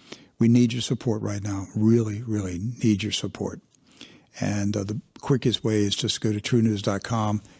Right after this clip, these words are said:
click donate or the heart. You can do that on the app also. And, uh, give the very best gift that you can give right now, or send a check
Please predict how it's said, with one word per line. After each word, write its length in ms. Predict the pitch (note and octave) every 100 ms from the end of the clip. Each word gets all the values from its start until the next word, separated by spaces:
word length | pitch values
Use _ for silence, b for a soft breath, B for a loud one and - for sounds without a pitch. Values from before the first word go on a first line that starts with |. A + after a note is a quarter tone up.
| B -
click 240 | - A#2+
donate 440 | - A2+ G#2+ G#2 -
or 120 | D3+
the 80 | G2
heart. 300 | - A2 G2+
You 720 | - - _ - - - _
can 100 | A#2
do 120 | A2
that 180 | G#2+ G2+
on 100 | G2+
the 140 | G2+ G#2
app 240 | G#2 -
also. 540 | G#2+ G#2 - G2+ G2 - b b b b b -
And, 340 | G2 G2+ G2+
uh, 140 | G2 G2+
give 260 | G#2+ B2+
the 80 | A#2+
very 240 | G#2+ A2 G#2+
best 380 | G#2 G2+ -
gift 240 | - G#2+ -
that 200 | - -
you 60 |
can 360 | A2 A#2 G2+ G2+
give 420 | G2 A2+ G#2 G2+
right 260 | G2 G2 -
now, 280 | G2+ G2 G2 B B B B _
or 300 | - G#2 G2+ -
send 280 | - C3 A#2+
a 60 |
check 380 | G#2 A#2+ A2 -